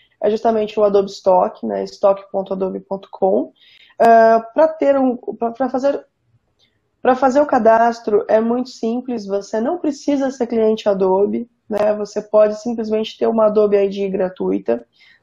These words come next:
não é necessário ser um cliente Adobe. O que que é muito bacana? A Adobe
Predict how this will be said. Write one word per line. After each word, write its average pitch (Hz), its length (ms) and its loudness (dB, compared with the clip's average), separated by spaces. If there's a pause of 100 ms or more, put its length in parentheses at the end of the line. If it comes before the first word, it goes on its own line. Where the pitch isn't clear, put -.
não 214 160 4
é 214 60 6
necessário 202 480 0
ser 196 120 -10
um 190 60 -6
cliente 190 420 -6
Adobe. 190 540 -4 (460)
O 302 40 -6
que 349 60 -2
que 370 120 0
é - 20 6
muito 302 240 2
bacana? 202 760 0 (440)
A 220 320 2
Adobe 294 580 0